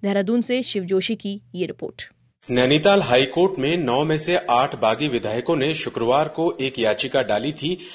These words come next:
Speaker 2: जिसमें विधानसभा अध्यक्ष गोविंद सिंह कुंजवाल के कारण बताओ नोटिस की संवैधानिकता पर सवाल उठाए गए थे। शुक्रवार को अदालत की छुट्टी के बावजूद विशेष रूप से अदालत की एकल जज की बेंच ने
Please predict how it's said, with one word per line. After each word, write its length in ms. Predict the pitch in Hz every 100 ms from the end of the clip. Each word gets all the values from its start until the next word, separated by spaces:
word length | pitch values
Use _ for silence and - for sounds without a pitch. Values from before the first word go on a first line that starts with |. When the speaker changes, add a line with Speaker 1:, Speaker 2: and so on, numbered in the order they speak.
| -
Speaker 2:
जिसमें 300 | 120 123 165
विधानसभा 520 | 127 113 131 139 143 160
अध्यक्ष 600 | - 123 - 156 156 175
गोविंद 440 | 107 120 135 165
सिंह 180 | 160 147
कुंजवाल 500 | - 110 113 139 160
के 200 | 156 165
कारण 360 | 160 117 139
बताओ 320 | 131 117 127 139
नोटिस 420 | 110 107 170 -
की 160 | 147
संवैधानिकता 720 | 139 117 113 110 113 127 - 190
पर 420 | 151 160 - -
सवाल 360 | - 127 143 113
उठाए 260 | 107 123
गए 200 | 113 117
थे। 280 | 110 117 104 - - _ - - - -
शुक्रवार 400 | - 156 160 196
को 140 | 196 202
अदालत 420 | 147 127 151 170
की 100 | 156
छुट्टी 320 | 139 123 156
के 80 | 156
बावजूद 540 | 120 110 113 143 165
विशेष 460 | 120 120 185 202 -
रूप 120 | 151
से 180 | - 175
अदालत 500 | 127 117 117 160 -
की 180 | 165 165
एकल 320 | 131 135 170 156
जज 280 | 120 143
की 140 | - 123
बेंच 340 | 120 151 -
ने 160 | 147